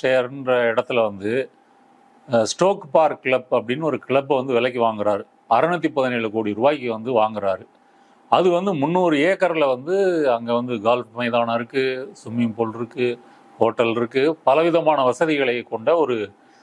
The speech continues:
பொழுதுபோக்கு நிலையம். அதை வந்து ஒரு செலவழித்து, ஒரு பாக்கெட் மணி மாதிரி செலவழித்து வந்து வாங்குறாரு.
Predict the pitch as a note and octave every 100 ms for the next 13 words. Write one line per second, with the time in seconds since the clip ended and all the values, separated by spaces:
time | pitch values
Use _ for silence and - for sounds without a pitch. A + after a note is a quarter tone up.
0 | _ _ C#3 D3 C#3 A#2+ A2+ A2+ G#2 G#2+
1 | G#2 A2+ _ _ _ _ _ _ A#2 F3+
2 | G#3+ F3+ F#3 A#3+ G3+ D#3+ C3+ - D3+ E3+
3 | D#3+ D3 F#3+ D#3+ - E3 F3+ E3 D#3+ C#3+
4 | C#3 F3 D#3 C3+ C#3 C3+ A#2+ A#2+ C3 A#2
5 | A#2 C3+ B2+ G#2